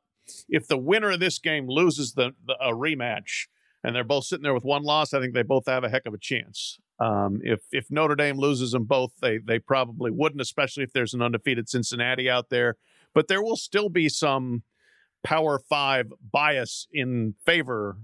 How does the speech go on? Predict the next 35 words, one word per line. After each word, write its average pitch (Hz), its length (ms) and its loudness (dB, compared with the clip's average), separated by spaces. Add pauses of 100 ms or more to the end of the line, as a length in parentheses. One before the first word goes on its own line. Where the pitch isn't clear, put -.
(120)
of 107 220 2
those 123 240 4
teams 120 260 0
over 113 220 2
Cincinnati, 110 680 -2
I 110 60 -4
think, 107 240 -2
if 113 140 0
it, 104 160 0
if 131 180 0
and 110 140 0
when 117 160 0
it 113 100 -8
comes 123 380 -4
to 131 80 -4
all 107 260 2
that. 107 240 -2 (180)
But, 107 260 2 (460)
you 120 80 -4
know, 113 80 0
you've 117 180 -2
also, 123 220 -4
you 113 60 -14
got 127 140 0
a 113 80 0
one-loss 143 560 -2
Texas - 380 -6
A 131 100 0
and 131 100 -2
M 139 180 0
hanging 131 320 -4
around 131 360 0
out 123 240 0
there, 127 420 2
potentially. 117 960 0